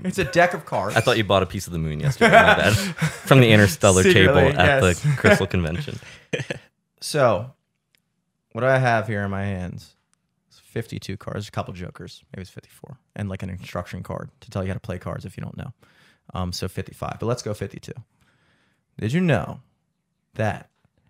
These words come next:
Speaker 1: there are, every time you thoroughly shuffle a deck of cards, it's pretty much a guarantee that that is the first time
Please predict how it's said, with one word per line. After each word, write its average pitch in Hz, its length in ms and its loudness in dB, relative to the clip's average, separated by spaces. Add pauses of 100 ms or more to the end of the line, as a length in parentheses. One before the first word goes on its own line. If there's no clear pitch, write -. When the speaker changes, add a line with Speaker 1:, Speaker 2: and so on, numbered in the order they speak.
(460)
Speaker 1:
there 117 460 0
are, 104 460 0 (1300)
every 160 320 2
time 160 300 -2
you 139 120 -2
thoroughly 135 480 -2
shuffle 117 400 -4
a 104 60 -2
deck 104 200 -2
of 95 80 -10
cards, - 520 -12 (2000)
it's 117 200 -6
pretty 156 300 -2
much 135 260 -2
a 120 80 -6
guarantee 110 800 -6 (140)
that 107 100 -6
that 110 160 0
is 107 120 -4
the 107 100 -6
first - 360 -2
time 110 440 -6